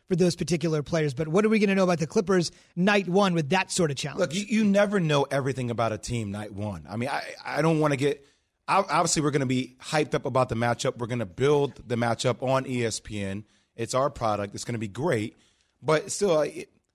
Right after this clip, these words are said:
Speaker 2: the Lake-, the Clippers still need to go a long way. And this team for the Lakers still need to continue to mold. Key, like, a championship isn't built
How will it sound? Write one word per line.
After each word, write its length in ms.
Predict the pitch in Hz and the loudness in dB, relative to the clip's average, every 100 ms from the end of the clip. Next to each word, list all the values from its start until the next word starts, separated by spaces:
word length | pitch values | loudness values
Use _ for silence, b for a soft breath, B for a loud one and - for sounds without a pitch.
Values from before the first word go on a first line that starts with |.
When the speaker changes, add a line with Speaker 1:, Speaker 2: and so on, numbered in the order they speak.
| _ | _
Speaker 2:
the 80 | 143 | 0
Lake-, 460 | 151 190 - 156 143 | 2 0 -2 -12 -4
the 100 | 156 | -4
Clippers 300 | - 202 170 | -2 -2 -2
still 240 | - 175 160 | 0 0 2
need 160 | 147 | 0
to 80 | 127 | 0
go 120 | 131 | 2
a 20 | |
long 220 | 127 131 135 | 4 2 2
way. 200 | 151 165 | 0 2
And 120 | 165 | 2
this 140 | 170 | 2
team 360 | - 208 214 175 | 0 0 2 0
for 100 | 156 | 0
the 80 | 147 | 0
Lakers 300 | 190 180 139 | 0 0 -2
still 200 | - 143 | 0 0
need 180 | 131 120 | 0 -4
to 60 | |
continue 400 | 110 117 127 117 | -6 -4 -2 -4
to 100 | 104 | -4
mold. 400 | 101 101 85 76 | -4 -4 -4 -10
Key, 280 | - 139 190 | -4 -2 0
like, 180 | 160 135 B B | -2 -4 B B
a 80 | 160 | -4
championship 520 | - 214 190 156 170 | 0 2 2 0 0
isn't 240 | 170 156 120 | 0 0 2
built 360 | 151 143 - | 4 4 -2